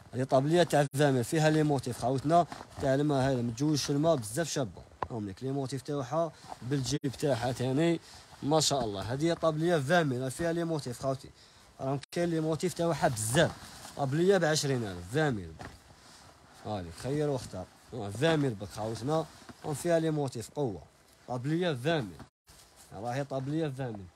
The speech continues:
صح نولوا الطابليه هذه اللي منها، صح نولوا الطابليه اللي منها، نولوا الطابليه لما نبداو منها. هاوليك عندنا كابه تاع الخبز هذه خوتنا بلي كولر، راهي دخلت شابه بزاف هايله. فيلي تاع الخبز هاوليك،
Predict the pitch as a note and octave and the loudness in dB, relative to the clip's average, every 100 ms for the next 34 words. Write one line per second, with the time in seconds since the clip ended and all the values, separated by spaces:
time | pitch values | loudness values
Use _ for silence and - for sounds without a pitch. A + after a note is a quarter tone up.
0 | _ _ C3 C#3+ C#3+ C#3+ C#3+ D3+ D#3 D#3+ | _ _ -14 -8 -6 -6 -6 -6 -6 -4
1 | E3 D#3+ E3 D#3 G#2 - - C3+ - _ | -6 -6 -6 -6 -8 -14 -20 -20 -20 _
2 | - - - - C3 C3 B2 C#3 C3 C#3+ | -20 -20 -12 -4 0 0 0 -2 -2 -2
3 | C3 C3+ B2 A#2+ G#2+ F#2 E2+ - - - | 0 0 -2 -2 -4 -6 -10 -18 -20 -20
4 | - - - - B2 C3 C3+ - C3 B2 | -20 -20 -20 -12 -6 -4 -4 -4 -6 -4
5 | C3 D#3 E3+ - - C#3 C#3 C#3 A#2+ C#3 | -2 0 0 2 2 2 2 0 0 2
6 | C#3+ G#2+ F2 - - A2 F#2 F2 A2 B2+ | 2 0 -6 -12 -10 -8 -6 -6 -6 -4
7 | C3+ C#3+ C#3+ C#3 C#3+ C#3 D3+ B2 C3 B2+ | -2 0 0 2 2 0 -2 0 0 0
8 | C3+ B2+ C3 A#2+ C#3+ - B2+ F#2 E2 _ | -2 -2 -2 0 -2 0 -2 -2 -10 _
9 | _ _ _ - - G#2+ A#2 G2 E2+ - | _ _ _ -16 -12 -8 -8 -8 -12 -14
10 | - - B2+ A#2 G#2+ F#2 F#2 A#2+ G2+ F2+ | -20 -12 -8 -6 -6 -8 -8 -8 -8 -8
11 | G#2+ G#2+ A2+ C3+ - - - - _ - | -6 -4 -2 -4 -4 -16 -20 -20 _ -10
12 | A#2+ B2 A#2 A2+ - C#3+ G2 - - - | -4 -4 -4 -6 -6 -8 -8 -16 -20 -20
13 | - G2 F2+ D#2+ | -12 -8 -8 -12